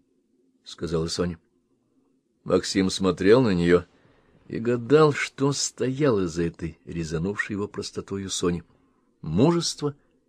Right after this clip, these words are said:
или бесчувствие? Он не мог определить. Он был беспомощен, как студент на экзамене, не знающий,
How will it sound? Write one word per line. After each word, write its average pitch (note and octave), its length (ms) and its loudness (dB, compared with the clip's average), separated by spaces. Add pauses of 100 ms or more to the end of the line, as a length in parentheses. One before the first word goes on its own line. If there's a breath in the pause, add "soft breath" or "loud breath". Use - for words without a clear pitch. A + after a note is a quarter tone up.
(180)
или D3 120 -12
бесчувствие? - 720 -8 (680)
Он E2 240 -2
не F#3 100 2
мог D#3+ 380 2
определить. C#2+ 560 -12 (720)
Он F3+ 340 6
был G3+ 220 10
беспомощен, D#3 1200 2
как F#2 280 -2
студент E3+ 640 0 (100)
на D#3+ 240 -2
экзамене, G2 600 0 (380 loud breath)
не G#2 200 2
знающий, G#2 720 4